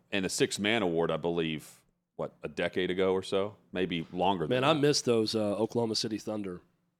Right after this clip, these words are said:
Speaker 2: teams.
Speaker 1: Those are,
Speaker 2: Durant,
Speaker 1: yeah.
Speaker 2: Westbrook, and him.
Speaker 1: Yeah.
Speaker 2: That was back when all those guys were so likable. Like,
Speaker 1: And
Speaker 2: that team was the darlings of the N B A.
Speaker 1: And it was, it, they were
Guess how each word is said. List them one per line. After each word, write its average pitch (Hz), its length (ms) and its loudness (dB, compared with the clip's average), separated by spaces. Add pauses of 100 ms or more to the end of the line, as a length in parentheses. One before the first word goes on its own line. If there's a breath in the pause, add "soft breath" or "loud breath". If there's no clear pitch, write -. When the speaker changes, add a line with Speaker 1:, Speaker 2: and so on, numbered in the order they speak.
(120)
Speaker 2:
teams. 87 400 -6 (840)
Speaker 1:
Those 92 140 2
are, 113 60 2
Speaker 2:
Durant, 139 400 6 (100)
Speaker 1:
yeah. 120 60 -4
Speaker 2:
Westbrook, 135 500 4
and 120 80 4
him. 135 320 4 (960)
Speaker 1:
Yeah. 90 120 6
Speaker 2:
That 214 120 10
was 175 140 4
back 160 320 6
when 135 100 4
all 151 280 6
those 123 200 2
guys 104 640 0 (240)
were 117 140 4
so - 360 4
likable. 117 460 -4 (1000)
Like, 139 80 8
Speaker 1:
And 185 100 10
Speaker 2:
that 208 180 8
team 185 360 6
was 143 240 6
the 135 100 4
darlings 131 720 4
of 113 80 -2
the 117 100 4
N 113 100 4
B 101 180 2
A. - 20 2
Speaker 1:
And 113 140 4
it - 20 2
was, 98 340 0
it, 113 280 2
they 117 100 8
were 107 220 4